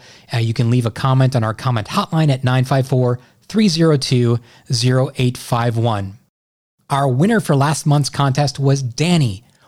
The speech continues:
We are gonna be sending you a twenty-five dollar Amazon gift card for that awesome review that you left us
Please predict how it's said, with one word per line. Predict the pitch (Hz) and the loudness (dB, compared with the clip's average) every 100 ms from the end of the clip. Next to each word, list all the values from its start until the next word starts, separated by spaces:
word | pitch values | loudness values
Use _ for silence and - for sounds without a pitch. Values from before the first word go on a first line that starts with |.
| _ 135 | _ 0
We | 170 | 2
are | 185 | 2
gonna | 175 | 2
be | 160 | 2
sending | - 170 170 | 2 2 4
you | 165 170 180 143 | 4 4 2 0
a | 135 | 0
twenty-five | - 196 196 185 175 160 | 0 0 2 0 0 0
dollar | 160 180 180 | 0 0 0
Amazon | 143 139 135 127 | 0 2 2 2
gift | 180 - | 0 -2
card | 180 180 | -2 0
for | - | 0
that | 143 156 - | 0 -2 -4
awesome | 202 220 196 147 | -2 0 0 2
review | 123 123 123 | 2 2 0
that | 139 135 | 0 0
you | 135 | 2
left | 131 131 | 2 0
us | 123 120 | -2 -2